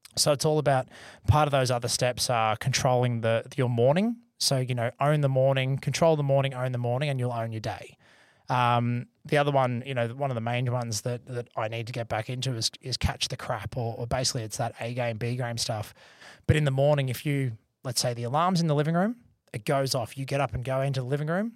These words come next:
and then you open your journal, which happens to be next to your alarm, and you're just gonna write down something that might trip you up today. It's like, "Okay, cool, um, I've got a,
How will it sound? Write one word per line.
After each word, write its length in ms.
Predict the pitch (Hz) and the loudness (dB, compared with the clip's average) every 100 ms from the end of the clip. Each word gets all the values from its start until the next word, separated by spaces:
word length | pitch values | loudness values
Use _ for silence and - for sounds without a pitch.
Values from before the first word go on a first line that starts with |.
| _ | _
and 120 | 139 139 | -6 -4
then 80 | |
you 60 | 139 | -4
open 280 | 135 139 139 | -4 -4 -4
your 80 | 123 | -4
journal, 400 | 123 120 113 98 | -4 -4 -6 -8
which 180 | 107 - | -6 -6
happens 340 | 127 127 120 | -6 -6 -8
to 80 | 120 | -8
be 340 | 120 117 110 143 | -8 -8 -8 -6
next 300 | 127 - - | -4 -4 -4
to 80 | |
your 120 | 117 107 | -4 -4
alarm, 460 | 113 147 220 240 _ _ _ _ | -2 -2 -2 -6 _ _ _ _
and 160 | 135 131 | -6 -2
you're 60 | |
just 140 | 143 - | -2 0
gonna 140 | 151 | 0
write 300 | 127 123 - | 0 0 -2
down 260 | 131 123 120 | -4 -4 0
something 360 | - 135 127 | 0 -2 -6
that 100 | 123 | -6
might 200 | 123 123 | -4 -4
trip 220 | - 139 135 | -4 -4 -2
you 100 | 113 | -4
up 120 | - | -4
today. 400 | 139 104 131 - _ _ _ _ | -6 -6 -12 -18 _ _ _ _
It's 100 | - | -4
like, 140 | 135 | -2
"Okay, 320 | 127 127 120 120 | -2 -2 -4 -2
cool, 280 | 139 120 110 | -4 -2 -2
um, 300 | 110 107 110 - | -2 -2 -8 -4
I've 180 | 117 120 | -4 0
got 180 | 117 113 | 0 0
a, 320 | 110 107 | 0 0